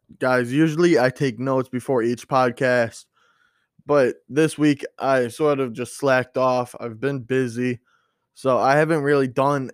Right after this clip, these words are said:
any of that. So I'm coming in here unprepared. So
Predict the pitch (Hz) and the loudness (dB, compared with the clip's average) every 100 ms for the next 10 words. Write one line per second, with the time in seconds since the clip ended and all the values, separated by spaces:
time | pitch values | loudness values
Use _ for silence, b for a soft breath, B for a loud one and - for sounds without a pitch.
0 | _ 120 139 135 120 117 120 113 - 131 | _ -8 -6 -6 -6 -2 -2 -4 -6 -4
1 | 120 120 127 190 170 160 147 139 135 143 | -2 -2 -4 -4 -2 0 0 -2 0 2
2 | 127 - 139 143 127 151 131 123 117 - | 2 0 -2 -4 -8 -4 0 0 -2 -6
3 | _ _ _ _ _ _ _ _ _ _ | _ _ _ _ _ _ _ _ _ _
4 | _ _ _ - - - 135 123 117 113 | _ _ _ -20 -12 0 2 2 0 -2